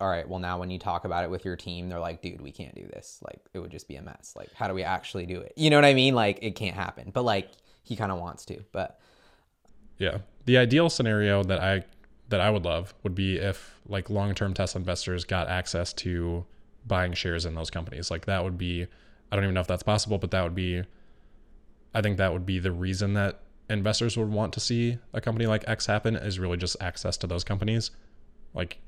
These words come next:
Speaker 2: at the end of the day, I think that's what people sup-, in support of the idea are actually wanting. Um, so if there was another path to make that happen, I think that would be preferable.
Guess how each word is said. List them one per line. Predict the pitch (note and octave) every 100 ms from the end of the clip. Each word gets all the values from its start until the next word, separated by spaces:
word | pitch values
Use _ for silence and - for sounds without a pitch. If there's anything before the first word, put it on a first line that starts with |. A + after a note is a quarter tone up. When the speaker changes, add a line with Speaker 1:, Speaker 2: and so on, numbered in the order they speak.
| - - - - - -
Speaker 2:
at | A2+
the | A2+
end | G#2+
of |
the | F#2
day, | F2+
I |
think | F2 F2+
that's | F2+ F2
what | F2
people | - F2+ F#2 F2
sup-, | - - - - - - - A#2
in | G#2
support | G2 G#2 F#2
of |
the | F#2
idea | F2 E2+ E2 E2+ - -
are | F2+
actually | F2 - F2
wanting. | E2+ E2+ F#2+ G2+ G2+ - - - - - -
Um, | F#2+ F2+ F2+ F#2 - - -
so | -
if | G#2
there | A#2
was | A2
another | G#2 G2+ G2
path | - F2+ F2 -
to | F#2
make | E2+ -
that | F2 D#2
happen, | E2+ G2 G2+ G#2 - - - - -
I | G2+
think | F#2+
that | E2+
would | D#2
be | E2+
preferable. | - D#2 - D#2 C2+